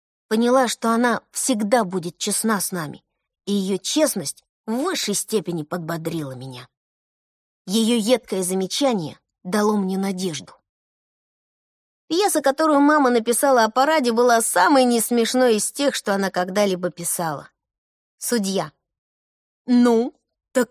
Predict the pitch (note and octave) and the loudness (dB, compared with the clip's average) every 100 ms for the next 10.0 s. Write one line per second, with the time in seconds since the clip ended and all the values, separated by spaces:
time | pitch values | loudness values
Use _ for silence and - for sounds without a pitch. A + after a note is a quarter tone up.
0 | _ B3 G#3 G#3+ F#3 F#3+ G#3 F#3 G3+ G3 | _ 4 4 2 2 0 -2 0 0 0
1 | E3+ F3+ F3 G#3+ C4+ - F4 F#4 _ _ | -2 -2 0 0 0 0 0 0 _ _
2 | _ _ _ A3+ G3+ F#3+ D#3 - _ _ | _ _ _ -4 0 -2 -2 -8 _ _
3 | _ _ _ F3 A3 B3 B3 D#4+ F4 G#4+ | _ _ _ -2 2 4 4 4 4 0
4 | C#4 D#3 - _ _ _ _ _ - A3+ | -2 -6 -12 _ _ _ _ _ -4 -2
5 | F3 E3+ C3+ _ _ _ _ _ - G3 | -2 -4 -6 _ _ _ _ _ -2 0
6 | F#3+ G#3 A3+ A3 - G3 G3+ G#3 G#3+ G#3 | 2 2 2 0 0 0 2 2 2 0
7 | A3 D#3+ E3+ A3+ A3 A3 - F#3+ G#3+ F#3+ | -2 -4 -2 0 2 0 2 2 4 2
8 | F#3+ F#3 - F#3 F3 A3 D4+ F#4+ F4+ F#3 | 0 -2 -2 -2 2 2 4 2 4 0
9 | - - G#3 A#3+ F#3 B3 C4+ F#4 C4+ - | 0 0 2 2 2 2 4 4 2 -2